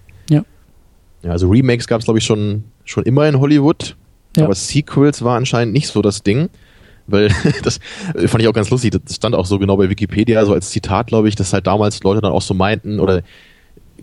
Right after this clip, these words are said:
Speaker 2: Kritiker und, und Produzenten hatten irgendwie Angst, ein Sequel zu machen, weil sie halt meinten, so,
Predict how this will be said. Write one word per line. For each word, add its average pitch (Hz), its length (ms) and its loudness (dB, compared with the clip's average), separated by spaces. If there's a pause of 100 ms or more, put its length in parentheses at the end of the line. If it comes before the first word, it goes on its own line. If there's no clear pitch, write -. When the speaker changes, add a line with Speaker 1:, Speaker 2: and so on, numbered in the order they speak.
Speaker 2:
Kritiker 117 580 0
und, 101 380 -2
und 92 160 -2
Produzenten 110 360 -2
hatten 104 140 0
irgendwie 98 320 -2
Angst, 127 520 -2
ein 104 120 -2
Sequel 143 420 -2
zu 113 140 -2
machen, 117 420 -2
weil 104 140 2
sie 104 100 0
halt 101 140 0
meinten, 104 320 -2
so, 101 160 0